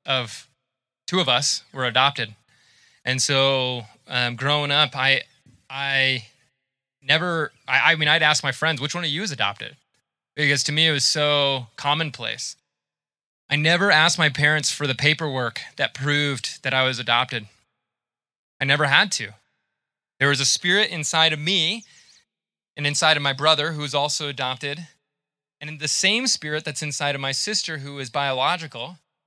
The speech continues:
the same spirit that cries out to our parents as mom and dad. I never thought about it. I didn't think about calling them mom and dad. I didn't have to decide to do that.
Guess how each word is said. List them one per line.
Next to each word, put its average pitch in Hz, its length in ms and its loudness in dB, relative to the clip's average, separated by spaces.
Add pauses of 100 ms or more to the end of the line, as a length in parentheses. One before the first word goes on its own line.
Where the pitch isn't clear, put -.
(500)
the 139 60 -16
same 208 420 2
spirit 165 380 -2
that - 260 -12
cries 175 420 -2
out 151 260 0
to 143 160 -6
our 156 220 2
parents 135 560 -8 (1600)
as 127 120 -14
mom 139 260 -2
and 143 80 -6
dad. 156 280 2 (1400)
I 131 40 -14
never 160 140 -2
thought 147 340 4
about 127 260 2
it. 180 120 -2 (460)
I 143 60 -18
didn't 160 220 -6
think 185 260 0
about 139 520 -4 (420)
calling 147 360 2
them 135 140 -2
mom 131 160 0
and 131 60 -4
dad. 131 60 2
I - 20 4
didn't 165 140 -2
have 170 100 -2
to - 60 -10
decide 185 760 0
to 156 140 -4
do 135 200 -6
that. 135 440 0